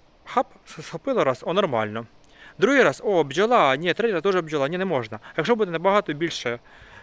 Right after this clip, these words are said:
е, мімікрантів, чим оригіналів, то, відповідно, ну да, з'їсть, хай, припустимо, там вкусить одну осу, але, але до цього він з'їсть там десятки тих, хто під нею мімікрує.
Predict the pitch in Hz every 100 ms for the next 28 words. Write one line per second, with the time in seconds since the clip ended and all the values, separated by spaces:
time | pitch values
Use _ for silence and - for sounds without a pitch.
0 | - - 120 117 156 175 202 196 143 -
1 | 151 160 180 254 339 190 - 165 160 196
2 | 247 190 165 - _ - - - 214 240
3 | 269 190 226 - 170 160 151 156 - 151
4 | 147 - 196 - 147 139 139 131 131 143
5 | - 117 139 - 143 170 180 - - -
6 | - - 196 151 165 151 - 131 131 135
7 | 139 - 170 - 135 - - - - -
8 | 143 127 139 147 135 - - 147 139 -
9 | 90